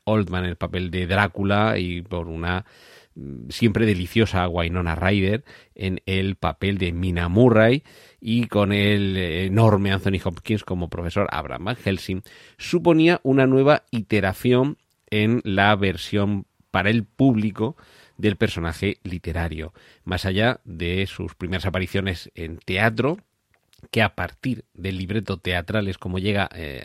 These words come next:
al cine en los años treinta con La Universal, luego va evolucionando y el final de los años cincuenta, principios de los sesenta lo tenemos en la, en la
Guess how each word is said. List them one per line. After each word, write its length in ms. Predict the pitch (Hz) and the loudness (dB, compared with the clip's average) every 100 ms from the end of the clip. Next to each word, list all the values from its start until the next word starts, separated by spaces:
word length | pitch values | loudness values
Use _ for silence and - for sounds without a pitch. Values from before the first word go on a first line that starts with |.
| 73 - | -12 -8
al 180 | 87 | -8
cine 240 | - 117 101 | -2 0 0
en 80 | 80 | -2
los 140 | 78 | -10
años 240 | 78 73 | -12 -12
treinta 300 | - 90 85 | -10 -8 -8
con 180 | 80 87 | -8 -8
La 80 | 85 | -8
Universal, 640 | 85 80 78 - 143 151 - - - - - | -8 -10 -8 2 4 4 -2 -20 -20 -20 -6
luego 300 | 95 107 107 | 0 2 4
va 100 | 107 | 4
evolucionando 920 | 101 101 92 87 92 92 113 110 101 | 4 2 0 -4 -4 0 2 2 0
y 80 | 95 | -2
el 340 | 87 87 85 | -2 -6 -8
final 260 | 85 95 104 | -6 -2 -2
de 60 | |
los 100 | 82 | -2
años 200 | 98 98 | -4 -4
cincuenta, 400 | - 85 123 120 | -6 -4 -2 0
principios 360 | 101 - 95 92 | -2 -6 -6 -6
de 60 | 82 | -6
los 140 | 80 | -10
sesenta 340 | 87 120 117 | -8 -6 -4
lo 100 | 90 | -4
tenemos 340 | 85 85 87 87 | -4 -6 -6 -8
en 160 | 82 | -8
la, 280 | 80 78 76 | -6 -6 -6
en 140 | 80 | -6
la 100 | 82 | -4